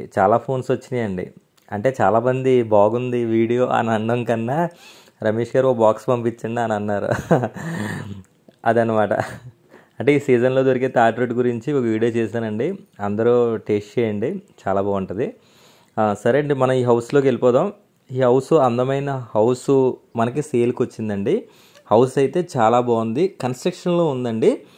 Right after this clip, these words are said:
ఈ హౌస్ మనం తీసుకోవడం వల్ల ఏంటి ప్లస్ పాయింట్స్ మీకు వీడియోలో చెప్తానండి. వీడియో పూర్తిగా చూడండి. చాలామంది "వీడియో చూడకుండా రేటు ఎంత అండి?" అని అడుగుతున్నారండి. వీడియోలో చెప్తానండి రేటు, ఒకసారి వీడియో చూడండి.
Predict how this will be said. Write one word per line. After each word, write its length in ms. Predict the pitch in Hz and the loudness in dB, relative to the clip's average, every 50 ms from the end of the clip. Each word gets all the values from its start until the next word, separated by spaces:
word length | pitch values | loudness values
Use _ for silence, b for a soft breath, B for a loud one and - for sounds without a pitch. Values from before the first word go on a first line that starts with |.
| b b b b b b b _ _ _ _ _ _ _ _ _ _ _ _ _ _ _ _ - | b b b b b b b _ _ _ _ _ _ _ _ _ _ _ _ _ _ _ _ -2
ఈ 120 | 143 147 156 | 0 0 2
హౌస్ 300 | 143 143 135 143 147 - 165 | 4 4 4 4 4 2 -2
మనం 220 | 165 160 160 160 | -2 0 0 -2
తీసుకోవడం 540 | 156 - 147 139 - - - 156 151 143 139 135 | -2 -2 -2 -2 -4 -2 0 0 2 2 2 0
వల్ల 200 | 131 127 131 131 131 131 123 - - _ _ _ _ | 0 2 4 4 4 4 2 0 -6 _ _ _ _
ఏంటి 340 | 127 123 120 131 139 135 151 | 0 2 2 2 0 -2 -6
ప్లస్ 300 | 143 - 123 120 117 117 - _ | -6 -2 -2 -2 -2 -4 -6 _
పాయింట్స్ 460 | - 131 123 127 123 120 113 - - - 117 113 113 - - _ _ _ 143 | -2 -2 -2 -2 -4 -6 -8 -10 -6 -4 -4 -4 -4 -6 -12 _ _ _ -4
మీకు 280 | 135 139 147 139 - 170 | -2 -2 -2 -2 -4 -4
వీడియోలో 420 | 135 120 120 120 127 131 127 131 | -2 0 0 2 2 2 2 0
చెప్తానండి. 720 | 131 - - 101 - - - 120 113 107 101 101 107 147 220 294 294 - _ - | -2 -2 -4 -4 -6 -4 -4 -4 -4 -2 -4 -4 -4 -4 -4 -4 -6 -12 _ -6
వీడియో 360 | 113 110 123 135 151 175 190 185 | -2 0 0 2 4 4 2 2
పూర్తిగా 460 | 185 - 127 135 135 - 151 160 151 | 2 0 0 0 0 0 0 0 0
చూడండి. 480 | 151 143 127 113 117 117 117 117 143 185 208 208 - | 2 0 -2 -2 -2 -4 -2 -2 -2 -2 -4 -6 -6
చాలామంది 500 | 120 101 95 113 120 127 143 151 156 147 | -4 -2 -2 -2 -2 -4 -4 -4 -4 -4
"వీడియో 280 | 127 120 120 120 135 131 | -2 -2 0 2 2 0
చూడకుండా 560 | 131 139 127 120 120 - 135 123 123 120 120 117 | 2 0 -2 -2 -2 -4 -4 -6 -2 0 0 0
రేటు 260 | 110 110 110 107 110 120 | 0 0 -2 0 -2 -2
ఎంత 200 | 117 113 104 113 | -4 -2 -4 -4
అండి?" 260 | 110 110 107 107 107 107 107 107 | -4 -4 -2 -2 -2 -2 -2 -4
అని 200 | - 107 107 104 | -6 -6 -4 -4
అడుగుతున్నారండి. 680 | 98 98 98 95 - - 95 92 87 90 87 87 87 92 | -4 -4 -4 -6 -6 -6 -6 -6 -6 -6 -8 -8 -8 -6
వీడియోలో 380 | 101 107 110 127 147 175 170 165 - | -4 0 2 2 2 2 0 -2 -4
చెప్తానండి 460 | 117 - - - 151 147 131 104 98 | -8 -8 -6 -6 -6 -6 -4 -4 -2
రేటు, 280 | 95 101 107 107 - - | 0 0 -2 -2 -4 -8
ఒకసారి 340 | 78 95 - - 113 120 127 | -10 -10 -4 -2 -2 -2 0
వీడియో 240 | 120 110 110 117 120 | -2 -2 -2 -2 -4
చూడండి. 440 | - 104 98 92 90 90 95 151 | -2 -4 -6 -6 -6 -6 -4 -4